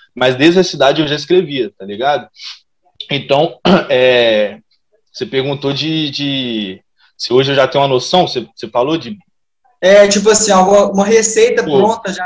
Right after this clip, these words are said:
Speaker 2: pras músicas, entendeu?
Speaker 1: É, é tipo, é, é tipo assim, mano, a música, tipo, não tem muito segredo, é a base, tá ligado? Aí, porra, a primeira parte ali, o refrão, tá ligado? Só que a gente não pode fazer a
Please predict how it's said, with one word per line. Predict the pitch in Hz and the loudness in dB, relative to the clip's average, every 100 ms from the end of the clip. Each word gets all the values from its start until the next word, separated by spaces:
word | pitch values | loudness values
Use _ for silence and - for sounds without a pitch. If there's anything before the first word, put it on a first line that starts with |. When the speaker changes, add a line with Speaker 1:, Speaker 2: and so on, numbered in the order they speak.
| 185 | -6
Speaker 2:
pras | 180 156 | -6 -8
músicas, | 147 143 139 - | -10 -12 -14 -16
entendeu? | 123 127 160 170 - _ _ - | -16 -8 -6 -8 -12 _ _ -6
Speaker 1:
É, | 170 208 220 247 | 0 2 4 2
é | |
tipo, | 226 - 269 | 0 -2 0
é, | 247 214 214 202 | 0 -2 -2 -4
é | |
tipo | 208 - | -8 -12
assim, | 247 226 | -12 -4
mano, | 202 190 | -2 0
a | 190 | 0
música, | 196 220 214 | -2 -4 -6
tipo, | 233 214 - - | -10 -12 -16 -12
não | 226 220 | -8 -2
tem | 220 | 2
muito | 220 226 | 2 0
segredo, | - 226 196 175 | -6 0 2 4
é | |
a | 185 | 2
base, | 208 190 165 143 | 0 -2 -2 -4
tá | 143 | -8
ligado? | 143 175 175 165 | -2 -2 -2 -4
Aí, | 165 | -2
porra, | 185 160 | -2 -2
a | |
primeira | 147 170 170 | -2 -2 -2
parte | - 165 160 165 | -2 -4 -2 2
ali, | 170 | 4
o | 165 | 4
refrão, | 147 139 - 165 151 127 _ _ | 0 -8 -6 -6 -8 -12 _ _
tá | |
ligado? | 131 135 160 143 - | -8 -4 0 0 2
Só | 160 | 0
que | - 208 190 - _ _ | 2 0 0 -6 _ _
a | |
gente | 147 165 | -6 -2
não | 185 | 0
pode | 175 202 | 2 0
fazer | 196 196 170 170 | 0 0 4 4
a | 165 156 131 | 4 2 -2